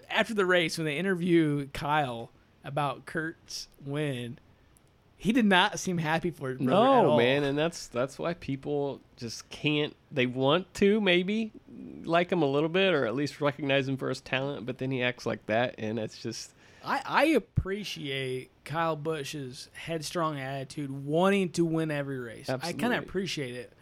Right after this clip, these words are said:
Speaker 2: But realize
Speaker 1: It's your
Speaker 2: you
Speaker 1: brother,
Speaker 2: can't.
Speaker 1: man,
Speaker 2: Yeah,
Speaker 1: and it's
Speaker 2: exactly.
Speaker 1: kind of like you're not gonna win every single one of them.
Speaker 2: <laughs>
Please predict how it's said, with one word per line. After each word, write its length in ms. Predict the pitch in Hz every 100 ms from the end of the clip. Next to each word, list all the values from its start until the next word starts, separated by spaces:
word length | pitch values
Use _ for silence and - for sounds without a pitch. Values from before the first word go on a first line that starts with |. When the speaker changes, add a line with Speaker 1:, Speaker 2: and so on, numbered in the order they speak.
| _ _ 131
Speaker 2:
But 160 | 156
realize 420 | 147 151 247 175 139
Speaker 1:
It's 40 |
your 80 | 175
Speaker 2:
you 60 | 127
Speaker 1:
brother, 360 | 175 180 269 294 196
Speaker 2:
can't. 120 | 156
Speaker 1:
man, 120 | 135
Speaker 2:
Yeah, 160 | 156 139
Speaker 1:
and 140 | 196 -
it's 100 | -
Speaker 2:
exactly. 380 | 143 202 -
Speaker 1:
kind 160 | 233 247
of 100 | 233
like 320 | 208 185 165
you're 80 | 190
not 220 | 196 262
gonna 140 | 214 208
win 160 | 208 214
every 220 | 175 165
single 320 | - 180 143
one 220 | 135 160
of 260 | 135 113 107
them. 100 | 190
Speaker 2:
<laughs> 40 | -